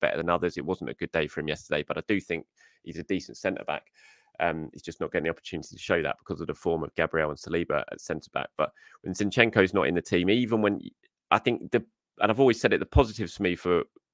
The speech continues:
Zinchenko do outweigh the negatives. And I think he really does improve Arsenal. He makes Arsenal a better team. And I thought it showed yesterday that he wasn't in the team, uh,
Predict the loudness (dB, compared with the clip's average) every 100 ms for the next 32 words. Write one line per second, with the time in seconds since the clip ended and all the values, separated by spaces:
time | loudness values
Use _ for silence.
0 | -14 -8 -2 -2 0 -2 2 6 6 6
1 | 4 2 -4 _ 0 0 0 -4 -8 -8
2 | -10 -6 -4 -4 -6 -8 -4 -2 0 2
3 | 2 0 0 0 0 -6 -8 -4 -2 0
4 | 0 -2 -2 -2 0 0 -2 -2 -2 -12
5 | -20 -20 -20 -10 -4 0 0 0 2 2
6 | 0 -4 -4 -4 -4 -2 -4 -4 -6 -6
7 | -4 -4 -4 -14 -20 -20 -4 0 2 0